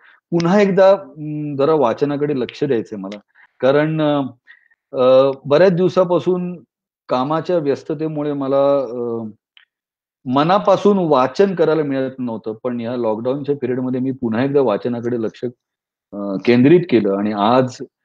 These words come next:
अं, मी तुमच्यासमोर सांगतो की तुम्ही प्रत्येकाने सुद्धा चांगलं वाचा, सतत वाचन करूया आपण, त्यातूनच प्रगल्भ होऊ, असा माझा अनुभव आहे. जे वाचनप्रेमी आहेत त्यांचाही हाच अनुभव असेल.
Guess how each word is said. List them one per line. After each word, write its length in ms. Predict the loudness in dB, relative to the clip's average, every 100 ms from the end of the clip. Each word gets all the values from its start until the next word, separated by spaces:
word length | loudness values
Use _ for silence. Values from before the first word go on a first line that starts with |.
| _ _ _ -8
अं, 300 | -2 0 2
मी 240 | 2 2 2 0
तुमच्यासमोर 480 | 0 0 0 -2
सांगतो 300 | -2 -2 -2
की 140 | -4 -4 -8
तुम्ही 500 | _ _ -2 0 2
प्रत्येकाने 640 | 2 2 0 0 -2 -4
सुद्धा 280 | -4 -6 -10 _ _ _ _ _ _ -2
चांगलं 380 | 0 4 6 6
वाचा, 520 | 6 4 0 -2 -2 -6
सतत 400 | _ -12 -8 -8
वाचन 680 | -6 -6 -8 _ _ -2 0
करूया 320 | 0 0 0
आपण, 280 | -2 -4 -10 -12 _ _ _ _ _ _ _ _ _ _ _
त्यातूनच 500 | -2 0 2 2 0
प्रगल्भ 640 | 2 2 2 2 4 4 4
होऊ, 400 | 4 2 -2 -8 _ -18
असा 220 | -10 -10 -8 -4
माझा 300 | 2 4 4
अनुभव 340 | 2 0 0
आहे. 100 | 0 -4 -20 -20 _ _ -2
जे 80 | 2
वाचनप्रेमी 760 | 4 4 2 0 2 0 2 0
आहेत 100 | 0
त्यांचाही 320 | -2 0 0
हाच 220 | 0 -2
अनुभव 380 | -2 -2 -2 -2
असेल. 240 | -4 -10